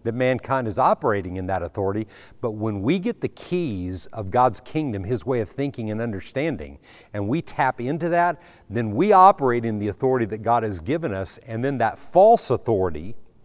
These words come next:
that the enemy really doesn't have, it tries to deceive people to thinking that, "You know what, what you see is more real than what God has promised."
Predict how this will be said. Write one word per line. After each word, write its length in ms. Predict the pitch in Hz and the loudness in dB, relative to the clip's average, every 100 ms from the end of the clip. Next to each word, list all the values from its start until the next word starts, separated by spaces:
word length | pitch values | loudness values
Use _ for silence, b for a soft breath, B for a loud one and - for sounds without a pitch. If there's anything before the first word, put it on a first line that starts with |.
| b b - | b b -2
that 140 | 120 | 0
the 140 | 120 | 2
enemy 260 | 147 147 113 | 2 2 0
really 320 | 101 151 180 | 2 2 2
doesn't 420 | 101 147 151 117 | 4 2 2 -2
have, 400 | - 147 170 156 | -6 0 2 2
it 100 | 101 b b | 0 b b
tries 320 | - 147 139 - | 2 2 2 -2
to 100 | 101 | -8
deceive 640 | 87 98 - 160 175 143 | -6 -6 -4 -4 -4 -6
people 540 | - 175 160 104 101 b b - | -4 -6 0 0 0 b b -8
to 80 | 104 | -8
thinking 640 | - 156 170 113 98 98 b b | 4 4 4 -2 -4 -6 b b
that, 200 | 113 113 | -4 -2
"You 80 | 123 | 0
know 140 | 123 123 | 4 6
what, 320 | 127 127 B B B | 6 6 B B B
what 240 | 123 - | 0 2
you 100 | 151 | 0
see 380 | 143 - 208 180 | -2 0 0 2
is 160 | 120 95 | 2 2
more 260 | 117 113 | 4 4
real 380 | 104 120 170 110 | 4 2 4 4
than 180 | 101 98 | 2 0
what 180 | 98 98 | -2 2
God 200 | 104 95 | 2 2
has 100 | 87 | -2
promised." 720 | - 120 87 71 - - | -2 -2 -2 -8 -16 -16